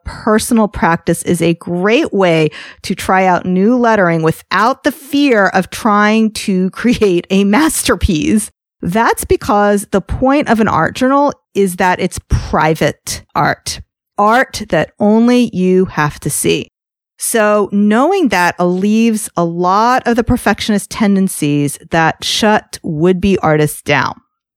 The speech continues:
Now, if you have no idea where to start or how to get started, or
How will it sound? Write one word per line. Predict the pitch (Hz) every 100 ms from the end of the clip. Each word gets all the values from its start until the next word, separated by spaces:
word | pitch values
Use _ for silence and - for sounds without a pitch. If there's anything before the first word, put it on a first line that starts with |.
| _ -
Now, | 208 214 196
if | 202
you | 214 202
have | 208 180
no | - 202 202 208 220 240 277 320
idea | 302 220 196 175
where | 170 160
to | -
start | - - 147 156 -
or | 160
how | 151 208 202
to | 214
get | 196
started, | - 151 151 151 -
or | 180 180 170